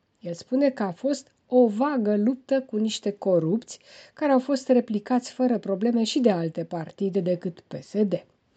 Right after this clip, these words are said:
Rogozanu li se adresează protestatarilor cu un "voi" generic. Cităm: "Voi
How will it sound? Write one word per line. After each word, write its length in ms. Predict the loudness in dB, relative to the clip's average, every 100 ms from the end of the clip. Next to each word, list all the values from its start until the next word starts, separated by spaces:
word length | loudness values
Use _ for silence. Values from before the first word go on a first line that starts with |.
| -20 -20 -20 -20 0
Rogozanu 840 | 2 6 4 4 2 2 0 -2
li 160 | -2 0
se 160 | 0 0
adresează 520 | 0 -2 -2 -2 -2
protestatarilor 1000 | -4 -8 -8 -8 -8 -2 0 2 0 -2
cu 120 | 0
un 280 | 2 2 -2
"voi" 560 | -6 -4 4 4 4 -2 _ -4
generic. 720 | -2 0 -2 -4 -8 -16 -20 _ -12
Cităm: 400 | -10 -6 -8 -8 _ _
"Voi 600 | -8 -2 4 6 6 2